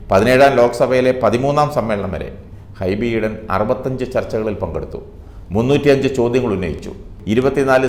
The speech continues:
സ്പെഷ്യൽ മെൻഷനുകൾ നടത്തി, സർക്കാർ അവതരിപ്പിച്ച അഞ്ച് ബില്ലുകളിൽ ഭേദഗതികൾ നിർദ്ദേശിച്ചു, ഒൻപത്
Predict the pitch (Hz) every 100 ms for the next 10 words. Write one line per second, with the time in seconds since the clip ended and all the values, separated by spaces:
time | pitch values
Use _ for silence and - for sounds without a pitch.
0 | - - 113 147 127 - - 104 113 113
1 | 143 127 104 85 - - - - - -
2 | - - - - 92 - 113 107 104 98
3 | 101 98 107 - 98 104 127 95 95 98
4 | 95 95 - - 92 92 98 104 101 98
5 | - - 80 78 78 - - - - -
6 | - - - 110 135 151